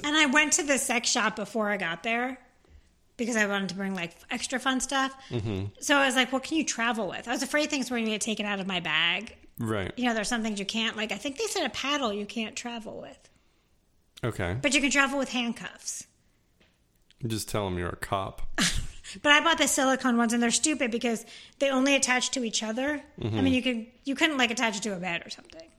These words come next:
Speaker 2: Which is better. <laughs> You, like, you want real cop handcuffs?
Speaker 1: Yeah.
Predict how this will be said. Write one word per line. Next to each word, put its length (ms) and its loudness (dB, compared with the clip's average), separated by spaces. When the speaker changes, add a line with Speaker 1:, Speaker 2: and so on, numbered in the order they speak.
Speaker 2:
Which 260 -2
is 460 -4
better. 560 -2
<laughs> 40 -6
You, 160 0
like, 180 -2
you 80 0
want 240 0
real 260 0
cop 360 0
handcuffs? 580 -2
Speaker 1:
Yeah. 280 4